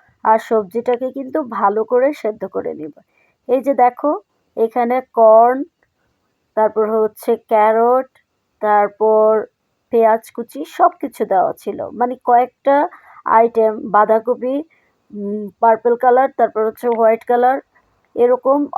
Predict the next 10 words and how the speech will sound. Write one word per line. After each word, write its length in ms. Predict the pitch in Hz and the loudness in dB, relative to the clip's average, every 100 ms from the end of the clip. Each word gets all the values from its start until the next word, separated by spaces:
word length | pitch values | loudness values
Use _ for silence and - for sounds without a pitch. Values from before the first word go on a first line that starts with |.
| 214 | 4
আর 200 | 220 226 208 | 6 4 2
লম্বা 320 | 214 226 220 | 0 2 2
লম্বা 280 | 226 226 220 | 2 2 2
ওই 120 | 226 220 | 0 0
যে 200 | 220 214 208 - _ - 208 | -2 -2 -2 -8 _ -16 -14
মসুরির 520 | 214 226 - 233 233 | -8 -8 -6 -6 -4
ডাল, 180 | 240 233 226 196 | 0 2 0 -4
মানে 220 | 202 202 208 _ _ _ _ _ 185 | -10 -10 -12 _ _ _ _ _ -6
যেটা 220 | 220 226 | -2 0
আমরা 240 | 214 214 | 0 2